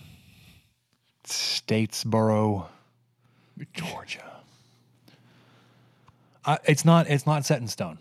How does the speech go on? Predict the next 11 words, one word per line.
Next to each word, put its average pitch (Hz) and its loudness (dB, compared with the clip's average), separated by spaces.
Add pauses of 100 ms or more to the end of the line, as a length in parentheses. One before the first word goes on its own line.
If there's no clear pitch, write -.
(140)
You've 120 -2
got, 117 0
you've 123 -2
got 127 -4
ten 139 2
games 131 0
to 104 -2
play. 104 -4 (500)
You 113 -4
could - -4
still 139 2